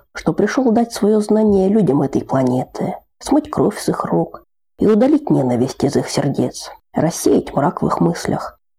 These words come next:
«Да, да», кивал головой старик, но слова проходили сквозь него, как игла сквозь воду. Так велик был его ужас, и так велик восторг при мысли, что пришел некто,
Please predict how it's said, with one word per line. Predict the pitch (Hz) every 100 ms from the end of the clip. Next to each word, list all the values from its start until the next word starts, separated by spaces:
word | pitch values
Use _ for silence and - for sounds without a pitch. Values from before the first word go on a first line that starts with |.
| _ _ _ _ _ _
«Да, | 175 208 175 143
да», | 151 214 180 - -
кивал | 123 127 123
головой | - 135 131 135
старик, | - 170 202 208 - _ _ _ _ _ -
но | 214
слова | 226 247
проходили | 269 165 160 - 226 202
сквозь | - 160 151 -
него, | 156 151 156 -
как | - 156
игла | 208 208 262
сквозь | - - 151
воду. | - 123 117 101 - - _ _ _ -
Так | 151 -
велик | 117 120
был | 131 127
его | 135 123 147 -
ужас, | 190 190 175 - - _ _ -
и |
так | 214 285 -
велик | 240 240
восторг | - 214 - - - -
при | -
мысли, | 196 226 - - 104 - _ _ -
что | - 151
пришел | 180 - 233 165 143
некто, | 147 - - - -